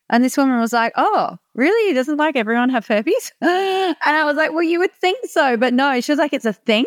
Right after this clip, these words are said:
And this woman was European. I said to her, "Yeah, especially for my Australian, my New Zealand, my, uh, English,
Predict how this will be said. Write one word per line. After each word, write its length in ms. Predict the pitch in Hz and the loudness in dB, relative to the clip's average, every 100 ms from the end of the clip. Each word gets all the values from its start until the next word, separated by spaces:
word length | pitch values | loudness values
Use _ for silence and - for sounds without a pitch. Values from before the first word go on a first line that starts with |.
| 480 | -2
And 380 | 151 208 208 180 | 0 0 0 -2
this 260 | 185 214 | -2 0
woman 200 | 196 185 | 0 2
was 180 | 196 170 | 2 2
European. 580 | 165 165 185 139 170 262 _ _ _ _ _ _ _ _ - | 2 0 0 -2 0 0 _ _ _ _ _ _ _ _ 0
I 200 | 208 214 | 2 2
said 280 | 180 214 214 | 0 0 2
to 120 | 226 | 2
her, 120 | 202 | 2
"Yeah, 300 | 185 202 202 | 2 0 0
especially 480 | 175 - 202 - 214 | -2 0 -2 2 0
for 320 | - 190 185 - | 2 0 0 -2
my 200 | - 196 | -2 0
Australian, 640 | 185 - 202 180 185 185 180 | 0 0 0 2 2 2 2
my 120 | 170 | 0
New 180 | 175 175 | 0 0
Zealand, 480 | 170 190 185 180 180 | 0 0 2 2 0
my, 340 | 165 170 170 160 | 0 0 -2 -2
uh, 180 | 160 165 | -2 -2
English, 420 | - 233 220 214 | 0 0 2 0